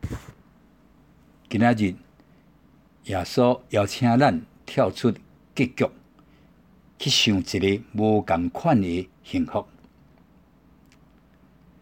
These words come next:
在福音、在路加福音当中，天主特别照顾一寡善车困苦的人，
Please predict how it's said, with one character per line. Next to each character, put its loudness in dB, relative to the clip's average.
在 -4
福 -6
音、 4
在 2
路 0
加 2
福 0
音 6
当 4
中， 4
天 -2
主 2
特 -4
别 -2
照 2
顾 0
一 -12
寡 2
善 4
车 2
困 4
苦 2
的 0
人， -4